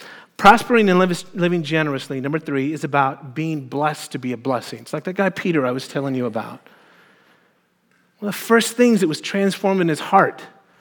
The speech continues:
was he went from a, a stingy guy who was spending all he could on himself, self-admittedly,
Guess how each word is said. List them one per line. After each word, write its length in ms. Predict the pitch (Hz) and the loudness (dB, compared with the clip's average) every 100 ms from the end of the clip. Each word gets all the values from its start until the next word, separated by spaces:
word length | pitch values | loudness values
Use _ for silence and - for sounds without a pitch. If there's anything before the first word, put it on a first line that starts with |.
| _ _ _ - | _ _ _ -10
was 140 | 139 | -4
he 100 | 196 | 0
went 180 | 196 190 | 2 2
from 240 | 185 165 | 2 0
a, 160 | 175 170 | 0 -2
a 100 | 156 | -2
stingy 520 | 143 - 214 226 208 208 | -2 -2 0 0 2 4
guy 360 | 175 160 165 | 6 6 4
who 180 | 156 160 | 0 0
was 320 | 139 127 - - _ _ _ | -2 -4 -10 -20 _ _ _
spending 600 | - - - 208 202 160 | -8 -4 2 4 4 0
all 220 | 156 180 | 0 -2
he 140 | 202 185 | 0 -4
could 260 | - 208 | 0 2
on 200 | 202 185 | 4 2
himself, 720 | 151 147 - 233 220 - - - | 2 -2 0 2 2 0 -8 -14
self-admittedly, 880 | - 208 220 226 240 233 156 113 | 2 4 6 8 8 6 0 -2